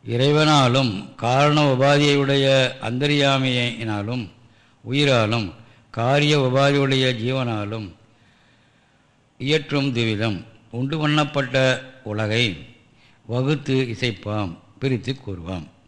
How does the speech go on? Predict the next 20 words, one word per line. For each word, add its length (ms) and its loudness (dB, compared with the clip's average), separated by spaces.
ஈஸ்வரன் 540 0
காரியமும் 500 0
ஜீவ 260 -2
காரியத்தை 400 -2
பிரித்து 280 -4
நான் 140 -2
சொல்கிறேன்னு 540 -8
முன்னுரையாக 420 -4
சொல்றார். 260 -16
இந்த 420 2
துவித 420 2
விவேசனம் 800 2
காக்கையின் 600 0
பல்லை 460 0
பரீட்சித்தல் 640 -2
போன்று 640 -2
பயனற்றதாம் 840 0
என்னும் 420 -2
சங்கைக்கு 540 -2
பரிகரிக்கின்றார். 960 -2